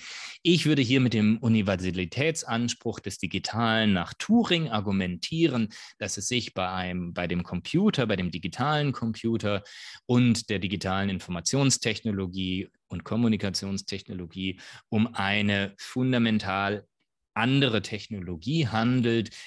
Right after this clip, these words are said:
die eben universalen Charakters ist und deswegen es legitim ist, das mit einem Zeitalter zu verknüpfen. Aber auch dafür habe ich auch schon zahlreiche Kritik geerntet,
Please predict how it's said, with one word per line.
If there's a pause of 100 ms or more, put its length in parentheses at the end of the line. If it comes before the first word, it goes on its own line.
(100)
die
eben
universalen
Charakters
ist
und
deswegen
es (220)
legitim
ist, (140)
das
mit
einem
Zeitalter
zu
verknüpfen. (480)
Aber
auch
dafür
habe
ich
auch
schon
zahlreiche
Kritik (240)
geerntet,